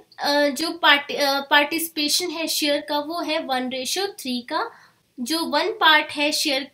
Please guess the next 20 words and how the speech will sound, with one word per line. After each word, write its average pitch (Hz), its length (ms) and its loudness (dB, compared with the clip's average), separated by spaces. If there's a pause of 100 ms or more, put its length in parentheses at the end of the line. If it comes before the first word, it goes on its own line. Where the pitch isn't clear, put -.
वो 269 360 -6
स्टेट 262 360 -2
का 285 140 -2
है, 330 220 -2
जिसमें 294 300 -6
जो 294 100 -6
थ्री 349 360 -4
पार्ट 294 240 0
शेयर 254 240 -4
है 277 140 -8
वो 285 160 -12
किसके 254 320 -10
हैं? 294 240 -4
सेंट्रल 285 600 -2 (320)
गवर्नमेंट 254 600 -2
के 330 140 -8
हैं। 349 280 -6 (320)
जब 370 220 0
ये, 415 120 4
अ, 294 400 0